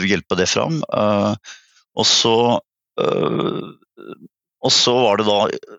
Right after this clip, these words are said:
selve den, denne utdanningen, eh, yrkesrettet utdanning som gjorde at disse unge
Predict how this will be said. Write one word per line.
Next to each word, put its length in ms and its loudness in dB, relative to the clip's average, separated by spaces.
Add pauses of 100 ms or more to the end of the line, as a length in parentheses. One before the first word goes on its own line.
selve 380 2
den, 180 2 (360)
denne 240 -2
utdanningen, 880 0
eh, 200 0 (280)
yrkesrettet 840 -2
utdanning 400 0
som 160 2
gjorde 240 2
at 80 -8
disse 240 0 (200)
unge 440 0